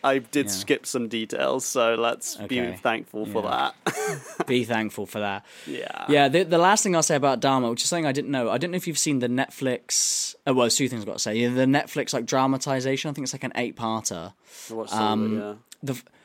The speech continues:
Speaker 2: the first interesting thing is the guy who plays Dharma in that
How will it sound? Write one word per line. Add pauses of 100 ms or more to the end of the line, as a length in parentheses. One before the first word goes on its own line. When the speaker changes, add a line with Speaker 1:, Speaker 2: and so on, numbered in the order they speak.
(280)
Speaker 2:
the
first
interesting
thing
is
the
guy
who
plays
Dharma
in
that